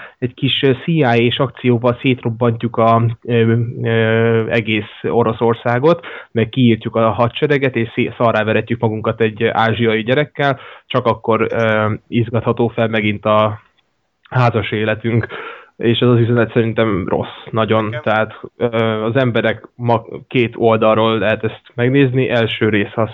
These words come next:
Speaker 1: hogy, hogy belegondolok abba, hogy ja, én nem ezt kapom, mint egy ilyen Twilight-os dolog, hogy ja, én nem, izé, nem egy vámpír a pasim,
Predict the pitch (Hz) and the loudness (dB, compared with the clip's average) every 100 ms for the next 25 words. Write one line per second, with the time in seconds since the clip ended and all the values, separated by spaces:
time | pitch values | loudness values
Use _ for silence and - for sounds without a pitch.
0 | - 113 117 - - - - 107 107 123 | -2 -2 -4 -12 -16 -14 -4 -2 0 2
1 | 123 120 113 110 117 113 107 107 113 123 | 2 2 2 0 0 -2 -4 -2 2 2
2 | - - 117 113 113 - 123 139 123 113 | 2 0 0 -2 -2 -2 0 2 2 2
3 | 113 113 110 - 113 110 104 104 110 113 | 0 -2 -2 0 2 2 0 -2 -4 0
4 | 120 120 117 110 110 117 120 113 113 104 | 0 0 0 2 2 2 2 0 -2 -4
5 | 110 110 113 113 113 113 110 110 107 120 | -6 -6 0 2 2 0 0 -2 0 0
6 | 113 110 104 - 120 147 | 2 2 -2 -2 0 0